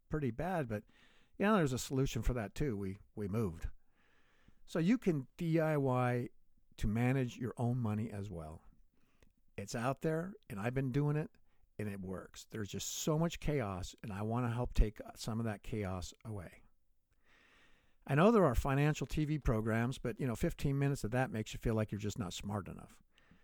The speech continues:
Watching those can be like trying to jump on a train while it's doing eighty miles an hour. Because frankly, they're not really geared for the small individual investor or even the very beginning investor. They're geared for the professionals. They speak a language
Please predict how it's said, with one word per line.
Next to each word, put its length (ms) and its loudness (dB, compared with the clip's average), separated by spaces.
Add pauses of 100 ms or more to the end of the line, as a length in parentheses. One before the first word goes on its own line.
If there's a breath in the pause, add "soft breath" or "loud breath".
(400 soft breath)
Watching 340 6
those 220 6
can 140 0
be 100 2
like 160 0
trying 260 0
to 80 -2
jump 280 -2
on 80 -4
a 60 -6
train 360 0
while 220 -4
it's 180 -12 (120)
doing 200 0
eighty 180 2
miles 320 -4
an 60 -8
hour. 400 -8 (800 soft breath)
Because 240 2
frankly, 600 0 (240)
they're 100 -4
not 200 0
really 240 2
geared 360 0
for 120 -4
the 80 -4
small 460 0
individual 580 -4 (200)
investor 540 -4
or 360 4
even 400 0 (200)
the 80 -4
very 280 0
beginning 720 -4
investor. 540 -10 (720 soft breath)
They're 160 4
geared 320 4
for 120 0
the 60 -2
professionals. 760 -6 (160)
They 100 -6
speak 280 -4
a 60 0
language 640 0